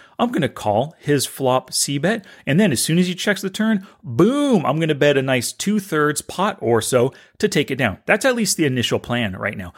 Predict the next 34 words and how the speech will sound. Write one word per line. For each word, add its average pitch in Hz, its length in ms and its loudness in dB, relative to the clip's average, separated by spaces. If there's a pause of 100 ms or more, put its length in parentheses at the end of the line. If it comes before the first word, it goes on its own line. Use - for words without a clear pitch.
(140)
because 139 300 0
he 147 80 -4
c-bets 127 440 -2
so 135 300 2
often 131 380 0
on 123 160 -2
flop, 123 300 -4
but 117 100 -2
he's 104 140 -4
honest 110 480 -6 (200)
on 104 140 -12
the 101 60 -12
turn. - 260 -20 (360)
So 202 180 2
we 190 240 -4
decide 226 300 4
to 220 80 4
call. 147 320 2 (160)
The 139 80 -2
pot 170 280 0
is 123 120 0
nineteen 196 720 2
big 127 260 2
blinds. 107 280 0
We've 117 120 -2
got 117 200 -4
the 101 80 -10
king, 151 340 0
queen 214 300 2
off 123 320 2
in 113 120 -6
a 98 40 -6
three-bet 127 500 0
pot 139 320 -2